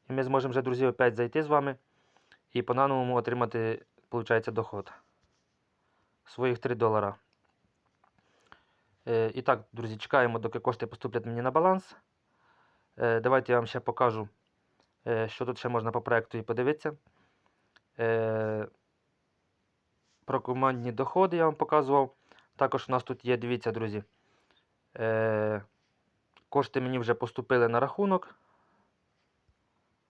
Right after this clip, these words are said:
Дивіться, е, даже минути не пройшло, і кошти мені вже поступили. Як бачите, мені прийшло на рахунок три U S D T.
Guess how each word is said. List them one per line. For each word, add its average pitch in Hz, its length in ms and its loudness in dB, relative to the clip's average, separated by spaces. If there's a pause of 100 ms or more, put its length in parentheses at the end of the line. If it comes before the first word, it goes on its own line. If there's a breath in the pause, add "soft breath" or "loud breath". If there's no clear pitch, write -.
(460)
Дивіться, 123 500 -2 (200)
е, 120 160 2
даже 135 240 4
минути 139 300 -2
не 123 100 2
пройшло, 143 320 2
і 131 40 2
кошти 131 240 -2
мені 123 100 -2
вже 113 100 0
поступили. 120 420 -2
Як 117 100 4
бачите, 131 240 0
мені 123 140 -4
прийшло 123 280 -4
на 123 80 0
рахунок 120 360 -2
три 123 260 -2
U 120 40 0
S 117 100 -2
D 139 200 -6
T. 208 140 -2